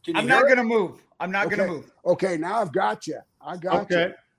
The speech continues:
Speaker 1: What, Steve, when you came to the A W A,
Speaker 3: No, I don't have you.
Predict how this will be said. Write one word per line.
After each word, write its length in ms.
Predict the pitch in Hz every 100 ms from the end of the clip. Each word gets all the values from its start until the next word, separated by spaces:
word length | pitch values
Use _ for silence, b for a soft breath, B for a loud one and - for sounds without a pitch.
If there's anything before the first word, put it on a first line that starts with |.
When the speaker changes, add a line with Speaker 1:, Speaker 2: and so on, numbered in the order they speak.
| _ _ _ - _
Speaker 1:
What, 180 | 330 370
Steve, 360 | - - 233 240
when 180 | 190 180
you 140 | 269
came 320 | 294 226 247
to 80 | 202
the 220 | 175 165
A 160 | 170 180
W 460 | 180 170 156 139 143
A, 320 | 139 104 101 _ _ _
Speaker 3:
No, 100 | 135
I 200 | 160 160
don't 220 | 131 127
have 260 | 117 120
you. 80 | 104